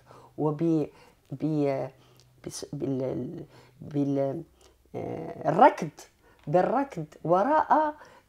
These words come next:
آه، الماديات، وأننا نكون قد استفدنا من هذه الآفة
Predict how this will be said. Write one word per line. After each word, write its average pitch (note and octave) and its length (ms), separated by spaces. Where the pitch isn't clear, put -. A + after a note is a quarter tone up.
آه، F3 220
الماديات، G3+ 880
وأننا A3+ 680
نكون G3+ 640
قد D#3 260
استفدنا A3 720
من A#3 160
هذه F3 340
الآفة D#3 500